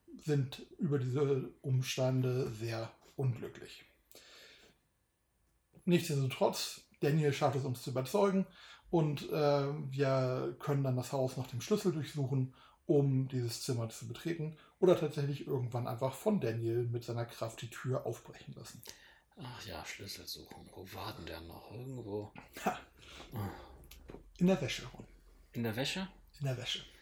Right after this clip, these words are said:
Speaker 2: In der Wäsche. Ich weiß, dass ich Ewigkeiten im Schlafzimmer mit, äh, Großeltern rumgesucht habe und dann,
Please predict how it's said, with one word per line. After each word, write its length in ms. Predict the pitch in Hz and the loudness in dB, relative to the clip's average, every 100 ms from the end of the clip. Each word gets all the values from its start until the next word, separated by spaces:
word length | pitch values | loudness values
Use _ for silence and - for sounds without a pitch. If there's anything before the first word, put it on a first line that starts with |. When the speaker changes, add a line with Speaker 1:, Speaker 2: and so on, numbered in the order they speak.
| _ | _
Speaker 2:
In 120 | - 110 | -8 -6
der 180 | 110 | -4
Wäsche. 320 | 101 98 - - - - - - | -2 0 -2 -4 -16 -20 -20 -10
Ich 100 | - | -4
weiß, 220 | 107 135 | 0 0
dass 140 | 127 117 | 0 -2
ich 180 | 110 - | -4 2
Ewigkeiten 580 | 143 135 - 131 131 | 4 4 2 0 2
im 120 | 117 110 | 0 0
Schlafzimmer 520 | 107 117 - 131 117 | 0 -2 -2 -2 0
mit, 200 | 104 104 | -2 -2
äh, 180 | 110 104 | 0 0
Großeltern 600 | - 113 113 104 98 98 | -2 -4 0 0 0 -2
rumgesucht 760 | 101 117 101 101 110 107 113 | 0 2 2 0 -2 -4 -6
habe 320 | 110 104 110 | -4 0 0
und 120 | 95 95 | 0 -2
dann, 180 | 98 | -6